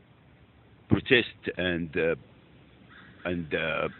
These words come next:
practice and, uh, do our work as Ummati Muhammad. And I really appreciate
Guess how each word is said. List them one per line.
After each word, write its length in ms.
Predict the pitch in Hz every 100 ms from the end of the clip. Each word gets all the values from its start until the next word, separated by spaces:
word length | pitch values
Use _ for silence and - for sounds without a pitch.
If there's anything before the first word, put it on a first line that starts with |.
| -
practice 500 | - 120 - - 87 - - - - - - - - - - - -
and, 760 | 85 80 78 78 80 80 71
uh, 380 | 78 73 76 76 76 -
do 220 | 110 87
our 440 | 90 85 80 80 - - - - - 85
work 480 | 107 95 - - - 92
as 280 | 85 80 73 - - -
Ummati 380 | 101 82 - 71
Muhammad. 480 | 64 - 62 60 - - - - - - - - -
And 160 | 90 85
I 80 |
really 480 | 87 92 110 90 87
appreciate 600 | 76 - 101 - 92 82